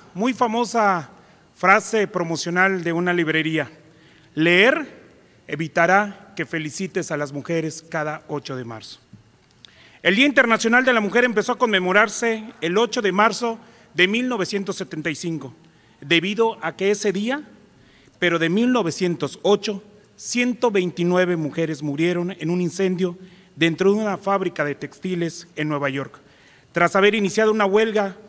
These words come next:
que buscaba mejores condiciones de trabajo. En aquella época, las jornadas de trabajo eran superiores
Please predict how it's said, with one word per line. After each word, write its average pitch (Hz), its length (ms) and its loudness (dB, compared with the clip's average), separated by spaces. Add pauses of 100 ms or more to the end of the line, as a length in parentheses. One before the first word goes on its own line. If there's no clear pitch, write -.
(300)
que 185 100 2
buscaba 226 460 2
mejores 208 560 -2
condiciones 156 680 -8
de 147 80 -4
trabajo. 135 420 -8 (600)
En 185 160 2
aquella 254 360 2
época, 240 360 0
las 185 200 -2
jornadas 208 460 0
de 196 60 0
trabajo 190 520 -2 (460)
eran 233 280 4
superiores 214 640 2